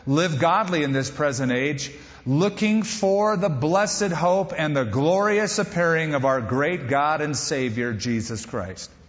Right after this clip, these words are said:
So if you think about it, we Christians live with hindsight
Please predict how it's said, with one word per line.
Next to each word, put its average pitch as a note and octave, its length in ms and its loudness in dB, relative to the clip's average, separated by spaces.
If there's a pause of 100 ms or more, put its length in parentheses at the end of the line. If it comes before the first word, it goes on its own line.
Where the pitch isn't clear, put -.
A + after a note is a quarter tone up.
(680)
So A3+ 160 2
if B3 120 0
you B3 60 2
think D4 280 0
about D3+ 320 2
it, E3 100 -2
we A#3 220 2
Christians D#3 680 -2
live F3 300 2
with E3 360 0 (300)
hindsight E3+ 880 0